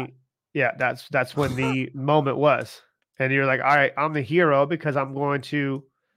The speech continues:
Speaker 2: I'm going to win. I'm going to do this. I'm gonna do it for myself." And then you,
Speaker 1: Yes.
Speaker 2: then from there, you started writing.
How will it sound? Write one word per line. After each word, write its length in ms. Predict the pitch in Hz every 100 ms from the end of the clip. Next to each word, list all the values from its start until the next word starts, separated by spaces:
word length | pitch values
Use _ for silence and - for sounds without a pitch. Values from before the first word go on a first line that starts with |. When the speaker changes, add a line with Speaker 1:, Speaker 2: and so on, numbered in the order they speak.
| _ _ _ _ _ 135
Speaker 2:
I'm 160 | 143
going 220 | 160 170 160
to 120 | 151
win. 220 | 196 160
I'm 120 | 131
going 260 | 131 151 156
to 160 | - 127
do 180 | 151
this. 180 | 185 127
I'm 100 | 131
gonna 160 | 143 143
do 200 | 135 151
it 80 | 151
for 120 | 147
myself." 720 | 127 117 - 175 131 156 - _ _ _ _ _ -
And 80 | 135
then 80 | 175
you, 60 | 185
Speaker 1:
Yes. 80 | 139
Speaker 2:
then 260 | 165 180
from 240 | 156 160 147
there, 220 | 202 165
you 120 | 156
started 280 | 156 151 156
writing. 460 | 135 120 123 143